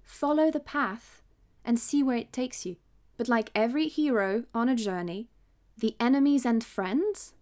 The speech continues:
the hurdles and the moments of rest you'll encounter are all here to shape you.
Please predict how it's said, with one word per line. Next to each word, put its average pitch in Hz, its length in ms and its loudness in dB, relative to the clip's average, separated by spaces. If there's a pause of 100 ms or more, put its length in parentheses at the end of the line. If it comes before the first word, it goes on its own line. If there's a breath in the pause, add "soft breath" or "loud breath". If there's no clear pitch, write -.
(160)
the 208 180 0
hurdles 220 1000 2 (420 soft breath)
and 202 180 0
the 196 60 0
moments 214 500 2
of 247 160 -4
rest - 640 -6
you'll 190 220 -4
encounter 190 680 -8 (680)
are 202 160 -2
all 247 260 2
here 240 340 -2
to - 160 -10
shape - 480 -6
you. - 100 -12